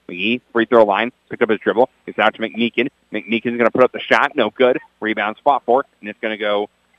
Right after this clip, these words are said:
to Holloman. Holloman gonna throw it away, as that'll be a turnover.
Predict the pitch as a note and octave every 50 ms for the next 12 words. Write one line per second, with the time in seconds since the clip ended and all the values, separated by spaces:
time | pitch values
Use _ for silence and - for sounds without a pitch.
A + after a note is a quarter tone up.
0 | _ _ A#2+ A#2 A2+ G#2 C3 D3+ E3+ D#3 A#2 G#2 F2+ E2 D#2 - _ _ _ _
1 | _ _ _ _ _ _ _ _ _ _ _ _ _ _ _ _ _ _ _ _
2 | _ _ _ _ _ _ _ _ _ _ _ _ _ _ _ _ _ _ _ _
3 | _ _ _ _ _ _ _ - G2+ G2+ G2 F#2 G2 G#2 A#2+ C3 _ _ - -
4 | - _ _ _ _ _ _ _ _ _ _ _ _ _ _ _ _ _ _ _
5 | _ _ _ _ _ _ _ _ _ _ _ _ _ G2 F#2+ F#2+ F2 - _ _
6 | A2+ G#2 G#2 A#2+ B2+ C3 C3 B2 A#2 A2+ C3+ D#3 D3+ B2+ A#2 A#2+ B2+ C#3 C#3 A#2+
7 | G2 F2 A2+ A2 A2+ A#2 A#2 A2+ G#2+ - - E3 D#3+ D3+ C3 G#2+ G2 E2+ - -